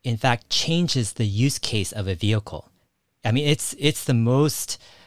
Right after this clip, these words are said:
radical paradigm shift in transportation, I think, in history, where before you're driving the vehicle, right? Um, but after autonomy, the dri-, the vehicle is driving you. It's, it's becomes a complete passive experience, right?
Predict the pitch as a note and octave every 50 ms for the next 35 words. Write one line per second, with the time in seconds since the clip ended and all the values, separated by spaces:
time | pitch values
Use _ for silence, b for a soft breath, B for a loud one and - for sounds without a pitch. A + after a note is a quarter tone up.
0 | B B A2+ A#2 A2 B2 B2 C3+ - - - - C#3 C3 B2+ - - - - C3
1 | C3 C3 B2 B2 G#2+ G2+ - - - C3 A2+ G#2 - - G#2 F#2 - - G#2 -
2 | - - - - F#2+ - - G2+ G2+ G2+ - G#2 F2 D#2+ - F2+ E2 G2+ - -
3 | - F#2 E2+ F#2+ G2 G2+ - B B B B B B - A#2 - - - C#3 D3
4 | C#3+ A#2+ A2 A2 B2+ C#3+ D3 - - A#2+ G#2+ G#2+ G2+ G2 F#2+ G#2 A#2+ - - _
5 | _ - G#2 G2+ - G#2+ G2+ F#2+ - - G2 E2+ G2+ B2+ - _ _ _ _ _
6 | F2+ F2+ F#2+ G#2+ - B B B B B B B B B B B _ _ _ -
7 | A#2 A2+ G#2+ G#2 A2+ A2+ - - A2+ A2+ A2+ - - _ _ _ - A#2 B2 C#3
8 | - - C3+ A2+ - - - C3+ D#3 D#3+ C3+ A2+ G2+ F#2+ G2+ A2 - - B2 G#2
9 | - - B2+ C3 B2+ - - - A2+ G#2 F2+ A#2+ B2+ C#3+ C3+ - - A2+ G2+ G#2
10 | G#2+ F#2+ - - G#2+ G2+ G2+ F#2 F#2+ F2+ F2+ G2 A2 A#2+ G2 D#2+ D2+ - - -
11 | A#2+ - - - - - - - _ _ _ - A2+ - - - - - - -
12 | - - D3 C3+ B2 A#2 - A2 G#2 - - - C#3+ B2 - - - - A#2+ -
13 | - A#2 F2+ - - - - - F#2+ E2+ E2 D#2+ F#2+ - - F#2 F2+ G#2 -